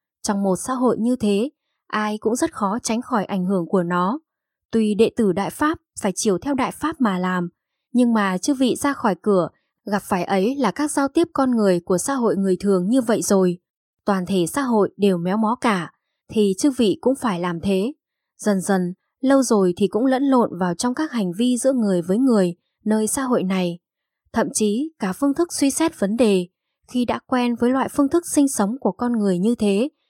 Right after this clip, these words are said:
thì cũng cảm thấy chính là phải như thế. Trích, giảng pháp tại Pháp hội New York hai nghìn không trăm mười chín. Tà đảng đã làm biến dạng nhân tính và khiến môi trường sống của chúng ta trở nên phức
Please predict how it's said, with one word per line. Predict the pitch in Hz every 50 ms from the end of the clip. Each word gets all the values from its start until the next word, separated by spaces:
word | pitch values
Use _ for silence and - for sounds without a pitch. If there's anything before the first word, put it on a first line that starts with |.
| _ _ _ _ -
thì | - 247 -
cũng | - 269 294 -
cảm | 277 208 180 175
thấy | - 196 185 196 254 294 -
chính | - 226 202 240 269
là | 226 175
phải | - - 202 185 165 165
như | 190 220 240 226
thế. | 214 202 202 196 220 277 - _ _ _ _ _ _ _ _ _ _ -
Trích, | - - 285 302 - _ _ _ _ _ _ -
giảng | - - 311 180 - -
pháp | 277 302 320 _
tại | - 202 -
Pháp | - 302 302
hội | 294 254 220 -
New | 220 233 247 247 240 277 285
York | 311 320 -
hai | - 262 240
nghìn | 226 208 196 175
không | - - 233 220
trăm | - 233 226 220
mười | 214 190 170 -
chín. | - 196 190 190 233 294 - _ _ _ _ _ _ _ _ _ _ _ _ _ _ _ _ _ _ _ _ _ -
Tà | 220 196 190
đảng | 185 196 185 165 165 165 165
đã | 208 262
làm | 262 247 196 175
biến | 175 190 196 240
dạng | - 277 262 - 208 214
nhân | 240 247 233 -
tính | 220 202 190 208 269 - _ _ _ _ _ _ -
và | 233 233 202
khiến | - - 220 202 226 262
môi | 285 269 -
trường | - 208 180
sống | 175 - - 190 185 226 269
của | - 202
chúng | - - 185 190
ta | - - 240 233 226
trở | 226 - 220 190
nên | 180 208 220 220
phức | 214 - 330